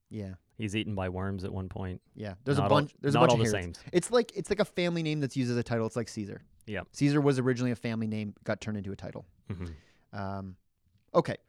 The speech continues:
Speaker 1: So we've talked about the historical thing, but let's get back into some theological stuff, because during this time, like, the, the very last prophet, Malachi, is talking about a coming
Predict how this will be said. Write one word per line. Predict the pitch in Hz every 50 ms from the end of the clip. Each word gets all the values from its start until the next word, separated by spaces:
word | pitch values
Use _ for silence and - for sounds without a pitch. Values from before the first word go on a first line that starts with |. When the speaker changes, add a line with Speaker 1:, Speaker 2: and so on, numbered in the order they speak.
| _ _ _
Speaker 1:
So | - -
we've | 165 175 165
talked | - 226 202 220 214
about | 208 190 190 165
the | 165 151
historical | 139 151 139 - - 143 127 127 127 - 120 113
thing, | - - 107 104 101 104
but | - 127
let's | 135 147 156 -
get | - - 196 175 151 139
back | 143 143 139 131 -
into | 135 131 127 120
some | 110 - 127 117 107
theological | - - 117 110 107 104 101 101 107 - - 104
stuff, | - - - 117 - -
because | - 117 - 123 117 113 - - _ _ _ _ _ _ _ _ _ _ _ _ _ _ _ _ _ _ _ _ _ _ _ _ _ _ _ -
during | 135 120 143 160 180 208 226 220 214
this | 202 185 - -
time, | - - - 113 107 101 104 113 143 - _ _ _ _ _ _ _ _ _ _ _ _ _ _ _ _ _ _ _ _
like, | - 139 127 117 -
the, | - 147 131 139 131
the | 135 127 131
very | 127 135 160 190
last | 151 113 113 113 123 160 156 - -
prophet, | - 117 117 127 - 110 107
Malachi, | 107 110 113 117 107 -
is | 101 107 -
talking | - - 107 113 127 - 123
about | 107 104 101
a | 104
coming | - - 104 101 95 95 95 -